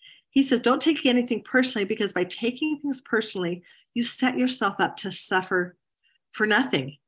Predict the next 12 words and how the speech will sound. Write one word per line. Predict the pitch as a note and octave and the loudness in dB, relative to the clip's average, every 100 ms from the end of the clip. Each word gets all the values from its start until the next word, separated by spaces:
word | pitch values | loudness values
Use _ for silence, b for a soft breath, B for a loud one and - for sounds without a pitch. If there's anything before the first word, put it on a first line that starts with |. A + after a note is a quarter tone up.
| _ - | _ -16
Humans | - B3+ A#3+ A3+ | -6 -4 0 4
are | F#3+ | 2
addicted | - F#3 F3 A3 A#3+ - F#3+ | 2 -4 2 2 2 -4 -2
to | G3 | -2
suffering | - G#3 G3+ - F3+ E3 | -2 0 -2 -2 -2 -2
at | D#3+ D3+ | -6 -4
different | G3+ - - | -6 -4 -2
levels | F3 E3 E3 D#3 D3+ | 2 2 0 -4 -6
and | - E3+ | -8 -6
to | E3 | -4
different | E3 E3+ D#3+ | -4 -4 -4
degrees. | D#3+ D#3+ D3+ - - | -6 -4 -4 -4 -10